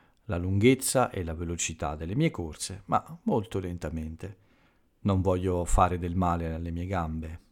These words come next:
di nuovo, non voglio fermarmi ancora per problemi, quindi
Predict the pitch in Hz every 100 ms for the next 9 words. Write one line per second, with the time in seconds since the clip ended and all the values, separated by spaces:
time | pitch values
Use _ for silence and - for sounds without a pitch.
0 | _ - 104 117 151 202 208 - _ _
1 | _ _ _ _ - 117 110 107 98 104
2 | 95 90 85 85 85 80 - - - -
3 | 95 - 104 87 85 85 - 92 - 127
4 | 120 110 92 95 113 113 95 95 98